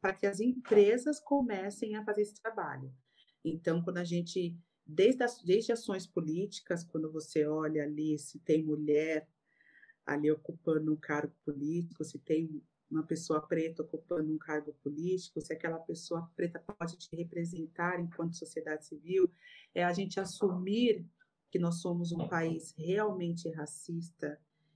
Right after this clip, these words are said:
e, a partir dali, o que que a gente pode fazer é quando eu vou pra escola do meu filho e eu pergunto para a diretora, "Ok,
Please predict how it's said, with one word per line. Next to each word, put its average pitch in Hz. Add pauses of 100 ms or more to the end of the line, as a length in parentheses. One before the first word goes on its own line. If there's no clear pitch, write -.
(120)
e, 170
a 160
partir 170
dali, 170 (120)
o 170
que -
que 214
a 214
gente 202
pode 180
fazer 165
é 185
quando 185
eu 185
vou 196
pra 214
escola 214
do 208
meu 190
filho 185 (480)
e 180
eu 185
pergunto 185
para 185
a -
diretora, 175
"Ok, 180